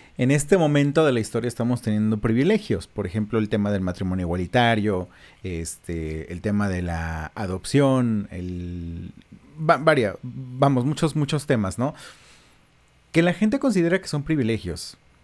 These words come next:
Y, y también lo he comentado en algún momento, eh, nosotros no tenemos privilegios, nosotros pagamos impuestos, contribuimos a la sociedad, y los únicos que tienen privilegios son la iglesia porque ellos no pagan impuestos. Entonces,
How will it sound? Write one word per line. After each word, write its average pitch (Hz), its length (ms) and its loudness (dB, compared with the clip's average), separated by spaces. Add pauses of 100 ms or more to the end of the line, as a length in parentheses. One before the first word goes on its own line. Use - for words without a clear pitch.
(220)
Y, 117 500 0
y 127 220 -4
también 147 300 4
lo 196 60 4
he 190 60 0
comentado 151 400 2
en 143 80 2
algún 127 240 2
momento, 135 640 0 (280)
eh, 110 440 -4
nosotros 135 560 0
no 160 160 2
tenemos 147 300 0
privilegios, 120 680 -2
nosotros 113 480 -2
pagamos 117 480 -2
impuestos, 110 640 -4
contribuimos 110 720 -2
a 127 40 -2
la 107 100 -2
sociedad, 107 600 -2 (720)
y 120 920 2
los 120 200 -2
únicos 165 380 -4
que 135 100 -8
tienen 131 280 -2
privilegios 120 480 0
son 120 340 0
la 107 60 2
iglesia 175 440 -2
porque 135 340 -4
ellos 120 240 -2
no 104 100 -4
pagan 95 280 -4
impuestos. 92 640 -6
Entonces, 113 760 -4